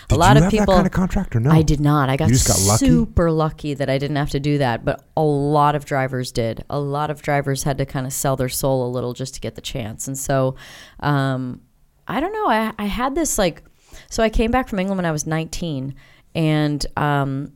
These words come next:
Speaker 1: it happened in a dramatic way. The team was, it was only, like, four or five races into the season. And,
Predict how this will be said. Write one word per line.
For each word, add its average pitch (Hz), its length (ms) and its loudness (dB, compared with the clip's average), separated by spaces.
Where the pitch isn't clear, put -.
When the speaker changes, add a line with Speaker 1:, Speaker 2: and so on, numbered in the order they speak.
Speaker 1:
it - 180 -4
happened 170 400 0
in 160 80 -2
a 156 80 -2
dramatic 147 560 -2
way. 131 400 0
The 147 80 -4
team 151 400 -4
was, 139 240 -2
it - 80 -6
was 139 260 -6
only, 156 240 -2
like, 135 180 -2
four 151 200 -6
or 143 40 -6
five 147 260 -4
races 139 320 -4
into 135 160 -4
the 135 80 -4
season. 131 500 -6
And, 147 480 0